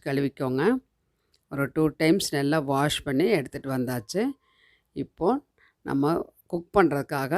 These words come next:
ஒரு ரெண்டு கப்பு தண்ணி சேர்த்திக்கலாம். வேற ஒரு பெரிய பவுலுக்கு மாத்திட்டு, ஒரு பாத்திரத்துக்கு மாத்தி தண்ணி விட்டு கலந்து விட்டுறலாம். ஸ்டவ்வில் வச்சாச்சு.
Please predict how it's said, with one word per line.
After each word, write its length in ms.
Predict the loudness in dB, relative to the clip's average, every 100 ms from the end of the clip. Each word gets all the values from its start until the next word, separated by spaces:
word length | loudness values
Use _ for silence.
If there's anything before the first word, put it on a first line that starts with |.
| -2 -4
ஒரு 180 | -6 2
ரெண்டு 320 | 4 4 2 0
கப்பு 240 | -2 -2 -4 0
தண்ணி 260 | 2 4 4 0
சேர்த்திக்கலாம். 640 | -4 -6 -10 -4 -2 -2 -6 _ _ _ -2
வேற 200 | 2 4 4
ஒரு 140 | 2 -2
பெரிய 220 | 2 4 4 2
பவுலுக்கு 400 | 0 -2 -2 -2 0
மாத்திட்டு, 540 | 0 -4 -10 -6 -2 -2 -2
ஒரு 160 | -6 -8 -6
பாத்திரத்துக்கு 520 | -6 -8 -10 -6 -2
மாத்தி 320 | -2 -2 -2 -2 -4 -8 -6
தண்ணி 240 | 2 4 4 2
விட்டு 240 | -4 -6 -12 -8
கலந்து 360 | -2 0 0 -2
விட்டுறலாம். 360 | -4 -4 -2
ஸ்டவ்வில் 420 | -2 -2 2 2 0
வச்சாச்சு. 520 | -4 -6 -6 -4